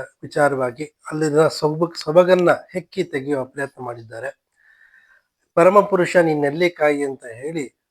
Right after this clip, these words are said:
ತರಕಾರಿಗಳ ಒಂದು, ಆ ಒಂದು ಜೋಡಣೆಗಳು, ಆ ಒಂದು, ಆ, ಮುಂಡಿಗೆನಲ್ಲಿ ಬರುವಂತ ಜೋಡಣೆಗಳ ಬಗ್ಗೆ ವಿಸ್ತಾರವಾಗಿ ತಿಳಿಸಿಕೊಟ್ಟಿದ್ದಾರೆ. ಆ ಒಂದು ಚಿತ್ರೀಕರಣವನ್ನ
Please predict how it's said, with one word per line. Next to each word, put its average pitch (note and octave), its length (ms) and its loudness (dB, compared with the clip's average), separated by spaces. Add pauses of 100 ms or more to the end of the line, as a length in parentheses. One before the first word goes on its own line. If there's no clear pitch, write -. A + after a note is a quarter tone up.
(120)
ತರಕಾರಿಗಳ E3 560 4 (280)
ಒಂದು, D3+ 520 -2
ಆ D3 140 6
ಒಂದು C#3+ 220 -2
ಜೋಡಣೆಗಳು, D#3 880 4
ಆ D3+ 120 4
ಒಂದು, D#3 460 0 (420)
ಆ, C#3+ 100 -8
ಮುಂಡಿಗೆನಲ್ಲಿ D#3 640 0
ಬರುವಂತ C#3+ 380 -2
ಜೋಡಣೆಗಳ C#3+ 580 -4
ಬಗ್ಗೆ B2 300 -16 (160)
ವಿಸ್ತಾರವಾಗಿ C#3 560 -6
ತಿಳಿಸಿಕೊಟ್ಟಿದ್ದಾರೆ. B2+ 960 -16 (1120)
ಆ F#3 280 6
ಒಂದು G#3+ 300 4
ಚಿತ್ರೀಕರಣವನ್ನ F3+ 920 4